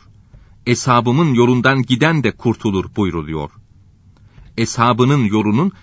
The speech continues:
kendi yolundan ayrı olmadığı vurgulandığı gibi,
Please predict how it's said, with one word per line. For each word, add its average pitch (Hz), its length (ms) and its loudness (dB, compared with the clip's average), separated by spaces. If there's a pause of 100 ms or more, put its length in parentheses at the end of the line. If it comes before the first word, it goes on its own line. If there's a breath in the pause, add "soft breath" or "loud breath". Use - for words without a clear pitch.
(160 soft breath)
kendi 120 320 2
yolundan 151 440 0
ayrı 117 320 0
olmadığı 123 540 2
vurgulandığı 98 760 -2
gibi, 87 360 -8